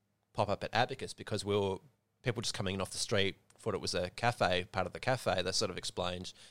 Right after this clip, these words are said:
"We're serving frozen coffee. Here's the menu." They were quite surprised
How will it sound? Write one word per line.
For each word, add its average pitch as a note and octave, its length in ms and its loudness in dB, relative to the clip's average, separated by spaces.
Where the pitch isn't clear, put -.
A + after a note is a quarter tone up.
"We're G#2 100 -10
serving F#2 260 -2
frozen F#2 320 0
coffee. G#2 320 0
Here's G2+ 180 -4
the F#2+ 80 -4
menu." G2+ 240 -2
They G2 100 0
were F#2 60 2
quite G2+ 320 4
surprised F#2 800 0